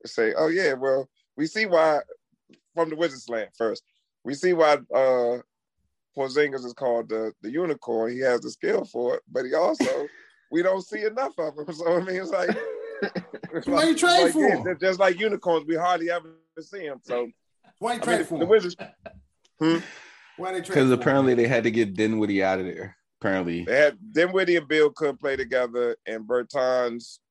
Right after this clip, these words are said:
Speaker 1: I mean, they traded a bad contract for another bad contract, maybe, depending on, I mean, but they got, they got rid of Dinwiddie. They got Dinwiddie off the book, so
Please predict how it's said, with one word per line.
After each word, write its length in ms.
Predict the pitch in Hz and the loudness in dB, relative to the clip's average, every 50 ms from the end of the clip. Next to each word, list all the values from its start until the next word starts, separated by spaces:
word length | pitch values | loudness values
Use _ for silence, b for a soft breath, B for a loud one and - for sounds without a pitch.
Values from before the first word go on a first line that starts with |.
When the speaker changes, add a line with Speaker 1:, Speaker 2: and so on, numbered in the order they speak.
| _ | _
Speaker 1:
I 20 | - | -4
mean, 60 | 123 | 0
they 100 | 143 160 | 0 0
traded 340 | 160 - 180 160 143 131 107 _ _ - _ _ - | 2 2 0 0 0 -2 -10 _ _ -20 _ _ -12
a 80 | - | -12
bad 300 | - - 123 123 120 113 | -6 -2 -2 -2 -2 -2
contract 540 | - - 123 117 117 117 - 127 117 113 - _ _ _ _ _ _ _ _ | -4 -6 -6 -6 -6 -4 -4 -4 -4 -4 -4 _ _ _ _ _ _ _ _
for 440 | - 110 110 110 110 110 104 92 - _ _ _ _ _ _ _ - | -12 -10 -8 -6 -6 -6 -6 -6 -8 _ _ _ _ _ _ _ -16
another 320 | - 92 95 110 117 120 | -10 -6 -6 -6 -4 0
bad 240 | 117 120 127 127 123 | 2 2 2 2 0
contract, 500 | - 135 131 139 - 147 127 135 - - | 0 0 0 0 0 -2 -2 -2 -2 -4
maybe, 520 | - 113 120 139 143 139 151 147 147 139 - _ _ - - - | -4 -4 -2 -2 -2 -4 -4 -4 -6 -8 -12 _ _ -14 -8 -4
depending 460 | - 120 117 160 156 139 135 131 123 | -4 -2 2 2 4 4 4 4 6
on, 340 | 117 123 123 123 117 104 - | 6 6 6 4 4 2 0
I 60 | 127 | 0
mean, 320 | 127 127 123 123 120 120 - _ _ _ _ _ _ _ _ _ _ _ _ _ _ _ _ _ _ _ _ _ _ _ _ _ _ _ _ _ _ - | 2 2 2 2 0 -2 -6 _ _ _ _ _ _ _ _ _ _ _ _ _ _ _ _ _ _ _ _ _ _ _ _ _ _ _ _ _ _ -2
but 100 | 120 127 | 0 2
they 60 | 143 | 4
got, 200 | 135 139 139 - - 110 | 4 4 4 2 0 -6
they 120 | 123 139 | -6 -2
got 200 | 156 156 151 147 - 147 | 0 0 0 0 -4 -4
rid 180 | 143 156 151 | -4 -4 -4
of 80 | 139 123 | -4 -6
Dinwiddie. 380 | 117 151 147 131 120 120 113 113 | -6 -6 -6 -4 -8 -12 -10 -10
They 80 | 127 | -8
got 220 | 123 135 135 123 113 | -4 -4 -4 -4 -4
Dinwiddie 380 | 139 135 127 123 120 113 113 | -6 -6 -6 -8 -8 -6 -6
off 160 | 110 107 113 - | -6 -6 -8 -10
the 40 | 107 | -12
book, 220 | 107 - - - - | -12 -10 -10 -10 -12
so 480 | - - - 113 196 - - 95 107 | -14 -2 0 2 2 2 0 -4 -8